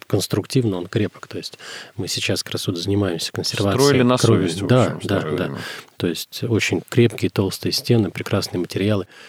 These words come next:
Speaker 1: Поэтому все эти моменты, конечно же, нужно учитывать. Э, естественно, мы стараемся все-таки делать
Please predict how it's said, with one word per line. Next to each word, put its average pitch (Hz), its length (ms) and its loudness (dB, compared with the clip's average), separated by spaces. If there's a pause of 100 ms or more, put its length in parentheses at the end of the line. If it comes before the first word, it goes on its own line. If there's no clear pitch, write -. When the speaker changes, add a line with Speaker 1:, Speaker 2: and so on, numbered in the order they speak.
(220)
Speaker 1:
Поэтому 143 420 6
все - 260 4
эти 131 160 4
моменты, 123 440 6
конечно 120 460 6
же, 95 140 0
нужно 101 360 4
учитывать. 95 720 2 (120)
Э, 92 180 -2
естественно, 92 760 0 (400)
мы 110 260 6
стараемся 98 960 0
все-таки - 360 -6
делать 92 520 -2